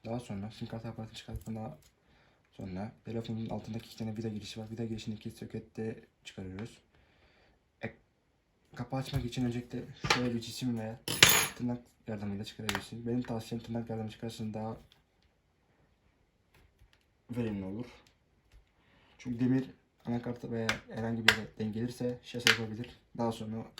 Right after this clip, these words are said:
ayıklayın pirincin taşını. Şöyle gördüğünüz gibi şu şekilde çıkıyor.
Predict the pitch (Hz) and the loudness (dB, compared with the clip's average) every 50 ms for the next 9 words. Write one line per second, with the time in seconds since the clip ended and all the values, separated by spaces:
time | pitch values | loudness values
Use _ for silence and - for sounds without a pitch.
0 | - - - - - - _ - - - - - - - - - - _ _ _ | -18 -18 -20 -20 -20 -2 _ 0 0 0 -2 -4 -4 -4 -8 -18 -20 _ _ _
1 | - - - 117 120 120 - 120 117 117 117 113 - 117 107 107 113 117 110 110 | -16 -8 -4 -4 -4 -2 0 0 2 2 0 0 0 -2 -2 -2 -4 -4 -4 -4
2 | - - 107 98 95 101 - _ _ _ _ _ _ _ - - _ _ _ _ | -4 -4 -6 -6 -6 -10 -14 _ _ _ _ _ _ _ -20 -20 _ _ _ _
3 | _ _ _ _ _ - - 131 120 120 123 135 - - - 120 110 107 104 104 | _ _ _ _ _ -8 -2 0 2 2 2 0 -4 -6 -6 -4 -2 -2 -2 -2
4 | 104 104 107 110 117 - - - - 117 113 104 - - - - 104 120 123 - | -2 -4 -6 -6 -6 -8 -12 -10 -8 -6 -6 -6 -8 -8 -8 -6 -6 -6 -8 -10
5 | - - - _ _ _ _ _ - - _ _ _ _ - - - - - - | -18 -20 -20 _ _ _ _ _ -20 -20 _ _ _ _ -20 -20 -18 -14 -14 -8
6 | - - 113 123 | -4 -2 -2 -2